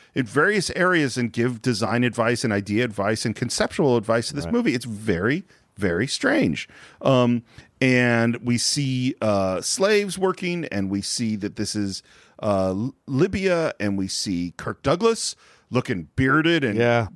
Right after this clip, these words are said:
Speaker 1: dirty, and he's carrying a huge basket of stones, which I think looks like it is a huge basket of stones.
Speaker 2: Yeah, it looks
Speaker 1: I
Speaker 2: believable.
Speaker 1: <laughs> It does not look like this is fake. It looks like he's got a hundred and fifty pounds of stones
Speaker 2: Yeah.
Speaker 1: on his back,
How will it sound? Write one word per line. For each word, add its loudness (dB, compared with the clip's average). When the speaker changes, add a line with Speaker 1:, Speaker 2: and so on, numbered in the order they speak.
Speaker 1:
dirty, 2
and -4
he's -2
carrying 2
a 0
huge -4
basket 0
of -6
stones, -4
which 0
I 6
think 0
looks 0
like 0
it 2
is 0
a -6
huge -2
basket 0
of -8
stones. 2
Speaker 2:
Yeah, 0
it 2
looks 0
Speaker 1:
I 4
Speaker 2:
believable. 0
Speaker 1:
<laughs> -4
It 0
does -2
not 4
look 2
like 2
this 0
is 0
fake. 2
It -2
looks 2
like 0
he's -10
got 2
a 2
hundred -2
and 0
fifty -2
pounds -2
of -8
stones 0
Speaker 2:
Yeah. 4
Speaker 1:
on 2
his 0
back, -2